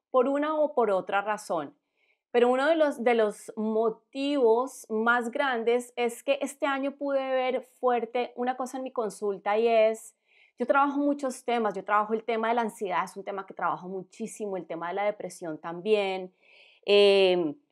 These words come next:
últimamente el universo me ha traído, aunque al comienzo, hace mucho tiempo, no era mi tema experto, pero en relación, el tema de las parejas. Y una cosa que yo a veces siento que si yo pudiera casi que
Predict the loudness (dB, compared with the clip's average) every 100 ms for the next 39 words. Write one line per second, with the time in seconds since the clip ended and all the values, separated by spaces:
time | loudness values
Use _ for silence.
0 | _ -4 -2 -2 0 0 0 -2 0 2
1 | 2 0 0 -2 -2 -6 -4 -2 -2 -2
2 | 0 0 0 0 0 0 0 -2 -2 -2
3 | -6 -2 0 0 -4 -4 -6 -6 -6 -4
4 | 0 2 4 4 2 -2 -4 -4 -4 -6
5 | -4 2 2 2 -4 -2 -2 -2 -4 -6
6 | -8 -8 -6 -6 -4 -6 -2 -2 -4 -4
7 | -4 -4 -4 -6 -6 _ _ _ _ -20
8 | -20 -20 _ -4 0 -2 2 4 4 2
9 | -4 -4 -4 4 6 8 6 4 2 -4
10 | -8 -14 -4 -2 -2 -4 -4 -6 -6 -4
11 | 2 2 2 -2 2 2 2 -2 -8 -10
12 | -6 2 2 2